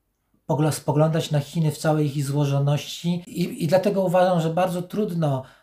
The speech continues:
e, jednoznacznie wskazać rozwój Chin, jak i dynamikę wewnątrzchińską i trzeba się bardzo mo-, mocno przyglądać,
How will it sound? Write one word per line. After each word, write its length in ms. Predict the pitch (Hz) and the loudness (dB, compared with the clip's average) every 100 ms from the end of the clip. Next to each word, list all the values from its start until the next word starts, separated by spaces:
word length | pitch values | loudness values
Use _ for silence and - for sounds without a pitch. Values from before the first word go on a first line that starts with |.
| _ | _
e, 560 | 147 147 147 147 147 143 | 0 2 4 4 2 0
jednoznacznie 640 | 156 170 151 165 170 170 | 0 0 0 0 -2 -4
wskazać 480 | 156 - 160 156 - | -6 -2 -2 0 -2
rozwój 380 | 165 147 143 143 | -2 0 -2 -4
Chin, 440 | - - 147 170 170 - - | -6 -2 0 0 -2 -10 -10
jak 160 | 131 | -6
i 60 | 143 | -2
dynamikę 520 | 147 151 156 160 147 | 2 2 2 0 -2
wewnątrzchińską 1000 | 139 139 143 131 - 143 131 - 151 156 - _ 135 | 0 0 -2 -4 -4 -2 -2 -4 -2 -2 -4 _ -10
i 40 | |
trzeba 180 | - 160 | -2 -2
się 140 | - | 0
bardzo 320 | 147 151 143 | 0 2 2
mo-, 280 | 151 151 - - | 0 -2 -8 -6
mocno 580 | 160 - 160 156 - _ _ - | -6 -4 -2 -2 -4 _ _ -12
przyglądać, 680 | 160 156 202 196 151 139 | -8 2 4 4 2 -2